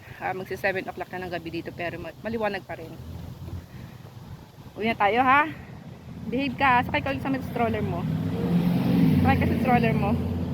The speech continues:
Ayaw niyang sumakay. Kanina, nung papunta kami, ah, n-, sumakay naman siya. Baba ka na. Pagod si Mami, oh.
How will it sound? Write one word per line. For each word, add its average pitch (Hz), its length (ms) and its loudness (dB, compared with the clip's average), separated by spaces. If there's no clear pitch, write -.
Ayaw 214 320 2
niyang 196 480 2
sumakay. 185 880 0
Kanina, 233 560 6
nung 226 100 0
papunta 226 300 0
kami, 190 420 0
ah, 185 240 2
n-, 185 320 -4
sumakay 202 240 0
naman 180 160 -2
siya. 170 240 -6
Baba 285 160 4
ka 440 80 4
na. 508 160 2
Pagod 320 160 0
si 415 80 0
Mami, 381 320 6
oh. 466 80 0